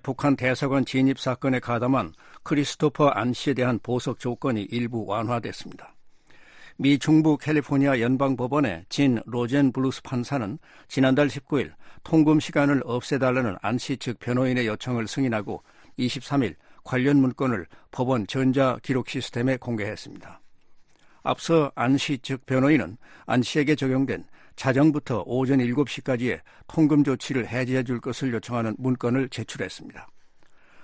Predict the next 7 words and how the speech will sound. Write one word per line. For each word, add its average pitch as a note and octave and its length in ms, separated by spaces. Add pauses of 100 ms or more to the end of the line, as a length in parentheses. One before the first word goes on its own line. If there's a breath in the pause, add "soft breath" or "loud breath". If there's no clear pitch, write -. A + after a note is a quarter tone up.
그러면서 B2+ 580 (220 soft breath)
검찰 C#3 360
측도 - 520
이에 C3 140
반대하지 B2+ 560
않는다는 B2+ 560
점도 A2 340